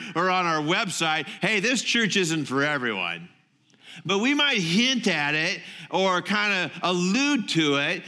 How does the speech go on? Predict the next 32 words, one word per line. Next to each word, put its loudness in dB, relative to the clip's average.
when 2
we 4
talk 0
about 0
somebody 2
like, 2
"Hey, 2
we 2
should 0
invite 0
her 2
to -2
small -2
group." 0
"You -10
think?" -6
"Yeah, -4
I -8
think -8
we -6
should." -8
"Uh, -6
well, -6
I, -12
maybe, -2
may-, -12
you -10
probably -4
don't -6
know -10
this, -8
but -12